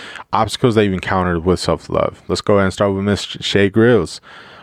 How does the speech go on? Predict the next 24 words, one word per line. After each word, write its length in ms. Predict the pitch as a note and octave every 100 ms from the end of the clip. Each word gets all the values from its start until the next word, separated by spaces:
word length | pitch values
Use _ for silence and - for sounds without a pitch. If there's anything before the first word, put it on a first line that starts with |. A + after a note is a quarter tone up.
| -
Um, 280 | F2 F2+ F#2
coming 260 | - G#2 A2
in 120 | G#2+
hot. 360 | F#2 G2+ - - - -
Learning 440 | G#2 A2+ C3+ C3+
how 320 | C3 B2+ A#2+ A#2+
to 160 | A2+
put 180 | - A2+
myself 640 | G2 A2 - G#2+ G#2+ - -
slash 340 | - G2 G2 -
my 200 | F2+ -
own 300 | A#2 C3+ A#2+
mental 400 | G#2+ - G#2 G2
health 420 | - G2+ G2 -
before 560 | G2+ F#2+ - G2 G2 G2
taking 400 | - D#2+ - F#2
care 160 | - F2
of 140 | - -
others. 480 | D2+ - - - -
I 400 | F2+ F#2 F#2+ F2+ - - - - - _ _
absolutely 480 | - - - - G1+
hundred 400 | F2 F2 G2 -
percent 340 | - - - - -
agree. 800 | - - - G1+ G1+ D2 C2